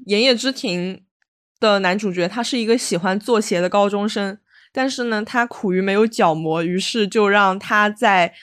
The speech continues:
呃，公园偶遇的女主帮他做角膜，然后他就是那一段镜头，就是拍了很多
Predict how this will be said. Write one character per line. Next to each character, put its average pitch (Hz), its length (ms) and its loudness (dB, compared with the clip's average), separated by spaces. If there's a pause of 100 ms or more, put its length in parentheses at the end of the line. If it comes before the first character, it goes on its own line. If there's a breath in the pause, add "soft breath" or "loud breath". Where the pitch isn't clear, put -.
(160 loud breath)
呃， 175 220 0
公 247 200 0
园 202 120 2
偶 165 200 0
遇 196 100 -2
的 190 80 2
女 170 200 -2
主 180 360 -4 (460)
帮 214 180 0
他 226 140 0
做 220 200 0
角 185 220 0
膜， 151 260 -8
然 180 120 -4
后 214 340 -4 (220)
他 269 180 0
就 247 120 2
是 233 200 0
那 240 200 2
一 208 40 4
段 208 240 2
镜 208 180 -4
头， 185 160 0
就 175 100 -4
是 185 120 -6
拍 202 240 0
了 208 120 4
很 175 240 -4
多 185 260 2